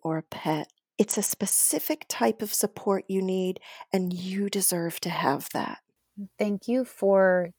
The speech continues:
Speaker 2: differentiating between general loneliness and specific loneliness, because how you care for both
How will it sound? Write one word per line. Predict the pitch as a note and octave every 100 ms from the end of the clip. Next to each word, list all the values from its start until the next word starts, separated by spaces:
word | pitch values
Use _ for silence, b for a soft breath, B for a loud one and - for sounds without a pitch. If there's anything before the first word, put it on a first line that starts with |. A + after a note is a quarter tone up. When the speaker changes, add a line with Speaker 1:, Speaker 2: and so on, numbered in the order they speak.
| _
Speaker 2:
differentiating | G3 F#3 - F3+ F3+ E3+ F3+ F3 E3 D#3+ D#3
between | E3+ - E3 D#3+ D#3 D#3 D3+ C#3+ _ _ _ _ _ _ _ _ _
general | - E3 E3+ F3 F#3 F#3+
loneliness | F#3+ F#3+ G3 F#3+ F#3+ F#3+ -
and | E3+ D#3+
specific | - - E3 - D#3+ D#3 -
loneliness, | D#3 D3 D3 D#3 D#3 -
because | E3+ - D#3+
how | - - F#3
you | G3+ F#3+ F3
care | - E3+ D#3+ F#3
for | - F#3 D#3+ -
both | D3 C#3+